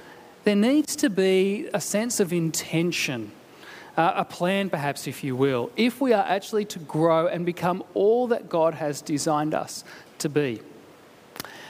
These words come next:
And one of the really helpful ways of, of cultivating growth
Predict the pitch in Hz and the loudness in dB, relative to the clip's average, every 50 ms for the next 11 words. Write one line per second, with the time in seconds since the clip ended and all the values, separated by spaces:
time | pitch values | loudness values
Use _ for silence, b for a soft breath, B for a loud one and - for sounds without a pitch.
0 | B B B - 208 214 247 294 320 311 254 202 190 208 226 240 247 277 269 208 | B B B 0 2 4 4 4 2 2 0 -2 0 2 4 4 4 2 0 2
1 | 180 220 220 220 - - 220 196 175 175 165 160 156 165 170 165 - - - - | 2 0 0 0 -2 -2 -2 2 4 4 4 4 2 0 -2 -4 -6 -10 -6 -4
2 | 175 156 151 139 135 - - - 180 165 156 - - - - 196 214 240 - 262 | -2 -2 -2 -4 -6 -8 -6 -4 -2 -2 -2 -4 -6 0 2 4 4 4 0 -2
3 | 214 226 220 208 214 202 185 151 156 156 170 160 131 131 156 - - | 0 2 2 2 0 0 -2 -2 2 2 4 4 2 0 -2 -6 -10